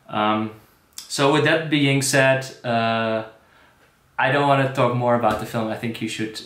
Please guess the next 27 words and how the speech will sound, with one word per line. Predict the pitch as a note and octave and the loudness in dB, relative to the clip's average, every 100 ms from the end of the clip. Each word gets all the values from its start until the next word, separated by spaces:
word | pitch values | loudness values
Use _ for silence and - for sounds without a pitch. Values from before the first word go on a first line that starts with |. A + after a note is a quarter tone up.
| - | -8
um, | G#2+ G2+ G2+ G2+ - _ - | -8 -6 -8 -10 -16 _ -10
watch | A#2+ A#2 | -8 -6
it. | B2+ B2+ - _ - | -6 -8 -12 _ -8
Um, | A#2 A2 A2+ B2+ | -4 -4 -4 -6
but | C3 | -6
before | C#3 F3+ E3+ | -2 2 2
I | |
go, | D3+ C#3+ D3 - - - - | 4 2 0 -4 -16 -20 -6
I | C3 | 0
really | C3 C3+ | 2 2
wanna | C3 B2+ | 2 2
thank | B2+ B2+ A#2+ - - | 0 -2 -4 -10 -8
you | B2 A#2+ A#2 - | -2 -2 -2 -8
for, | - A#2 G#2+ G#2 - - | -8 -4 -2 -2 -4 -8
uh, | A2 G#2 G#2 G#2+ - A2 | -6 -6 -8 -10 -12 -8
being | A2 C#3+ E3+ D#3+ | -2 0 0 -2
here | D#3+ | 0
at | E3 C#3 C3+ | 0 0 -4
the | C3+ | -6
online | B2+ C3 B2 B2 A#2+ A#2+ - _ _ - | -2 0 2 2 -2 -6 -12 _ _ -6
festival | C3+ C3 - B2 A#2+ | -4 -4 -2 -2 -2
and | A#2+ A#2 | -2 -4
Go | A2+ A2 | -2 -4
Short | - A2+ | -4 -4
for | - A#2+ | -6 -6
organizing | A#2+ B2 C3 B2+ B2 B2 | -4 0 0 0 0 -2
it | B2 B2 | -4 -6